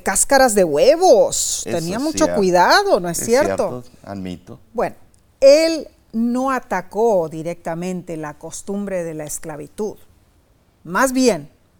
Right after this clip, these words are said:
Speaker 1: Pablo dio pautas y consejos graduales para que el cambio viniera a su debido tiempo.
Speaker 2: Entiendo, Nancy, pero, sin embargo,
Speaker 1: Ujú.
Speaker 2: cuando se usa la terminología esclavos de Cristo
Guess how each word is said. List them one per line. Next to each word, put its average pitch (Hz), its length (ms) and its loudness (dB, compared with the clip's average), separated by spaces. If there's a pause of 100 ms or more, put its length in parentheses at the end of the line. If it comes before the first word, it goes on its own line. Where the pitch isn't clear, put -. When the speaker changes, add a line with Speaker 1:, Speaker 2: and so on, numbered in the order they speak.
(260)
Speaker 1:
Pablo 202 420 0
dio 247 240 4
pautas 262 680 0
y 208 60 -10
consejos 202 760 -6
graduales 185 1500 -4 (500)
para 170 240 -8
que - 120 -8
el 180 220 -6
cambio 226 600 -6
viniera 185 680 -8
a - 100 -18
su 175 220 -10
debido 165 480 -8
tiempo. 320 920 -10
Speaker 2:
Entiendo, 123 840 -4
Nancy, 117 380 -8
pero, 117 460 -6 (500)
sin 139 320 -6
embargo, 90 680 -6 (140)
Speaker 1:
Ujú. 220 320 -10
Speaker 2:
cuando 104 240 -10
se 123 160 -6
usa 143 220 -6
la 127 180 -2
terminología 92 760 -8
esclavos 110 680 -6
de 82 140 -12
Cristo - 600 -18